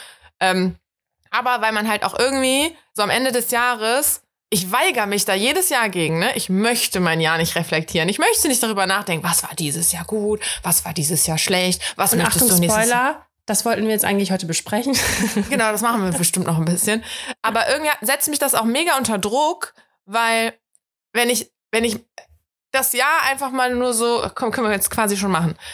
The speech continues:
Speaker 1: Wenn ich auf das letzte Jahr gucke, dann ist, ich,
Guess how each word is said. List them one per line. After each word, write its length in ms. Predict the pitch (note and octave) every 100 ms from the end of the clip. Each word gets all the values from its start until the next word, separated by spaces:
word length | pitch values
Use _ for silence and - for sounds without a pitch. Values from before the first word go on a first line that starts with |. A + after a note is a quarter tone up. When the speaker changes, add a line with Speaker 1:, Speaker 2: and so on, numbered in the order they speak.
| -
Speaker 1:
Wenn 100 | G#3+
ich 60 | C4+
auf 60 | D4+
das 140 | D4
letzte 320 | C#4+ C#4+ -
Jahr 220 | A3+ F3+
gucke, 400 | F3+ E3+ - D3+ - _ -
dann 160 | G3 F#3
ist, 440 | G#3 F4 D4+ - _ -
ich, 200 | F3